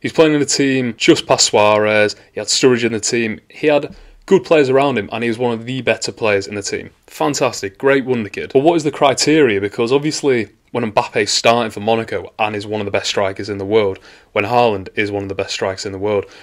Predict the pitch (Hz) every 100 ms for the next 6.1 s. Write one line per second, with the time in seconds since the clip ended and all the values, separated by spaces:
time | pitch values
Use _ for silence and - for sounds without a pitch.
0 | - 110 107 135 123 117 127 120 92 92
1 | - _ - 110 101 101 104 - 113 101
2 | 98 - 110 113 110 104 110 104 98 98
3 | - 110 104 101 107 101 98 98 98 -
4 | 143 104 143 143 135 123 - - 110 120
5 | 113 104 - 107 104 110 104 - 139 104